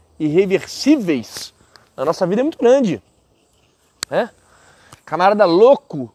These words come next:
de desejo ir para o Vale das Baleias, se colocar em situações escabrosas, se meter com mãe solteira, sem eira nem beira, mulheres às vezes desesperadas para fisgar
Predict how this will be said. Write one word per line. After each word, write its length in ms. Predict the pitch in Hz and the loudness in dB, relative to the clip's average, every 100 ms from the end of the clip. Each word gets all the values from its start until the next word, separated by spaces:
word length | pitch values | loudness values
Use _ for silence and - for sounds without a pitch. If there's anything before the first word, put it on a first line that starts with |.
| _ | _
de 100 | 127 | -12
desejo 600 | 143 147 127 233 185 156 - _ _ _ - | -6 -4 0 0 0 -6 -12 _ _ _ 0
ir 240 | 247 226 | 2 2
para 140 | - 226 | 0 0
o 40 | |
Vale 220 | 180 208 | 2 2
das 160 | 214 202 | 2 0
Baleias, 640 | 165 156 247 240 127 - - - _ _ _ _ _ _ | 2 2 2 2 -2 -6 -20 -20 _ _ _ _ _ _
se 140 | - - | -20 -2
colocar 420 | 233 208 - 247 | 0 2 2 0
em 60 | |
situações 640 | 233 - 214 - 240 226 - | 0 -4 -6 -4 -4 -4 -10
escabrosas, 1080 | 226 - - 240 156 254 254 165 110 - - _ _ _ _ _ | -14 -14 -10 -2 2 4 2 -2 -14 -18 -20 _ _ _ _ _
se 160 | - | -10
meter 560 | 214 - - 233 269 147 _ _ _ - | -6 -4 -2 2 0 0 _ _ _ -6
com 440 | 196 226 214 156 _ _ - | 0 0 -2 -8 _ _ -8
mãe 280 | 170 233 254 | 0 4 2
solteira, 560 | - 226 160 240 285 | 2 -2 0 0 2
sem 240 | 226 - 208 | 0 -4 0
eira 220 | 247 269 | 4 4
nem 160 | 240 196 | 2 -4
beira, 480 | 196 277 254 127 _ _ _ _ - | -2 2 2 0 _ _ _ _ -2
mulheres 340 | 156 226 214 | 2 4 2
às 120 | 208 | 0
vezes 340 | 233 226 196 165 | 0 -2 -4 -6
desesperadas 1200 | 165 180 247 - 220 208 285 226 156 - - - _ _ _ _ _ | -8 -6 -6 0 2 4 2 0 -4 -8 -20 -20 _ _ _ _ _
para 180 | 170 196 | -4 -4
fisgar 720 | - 214 143 277 277 - - | -4 -6 0 2 2 0 -18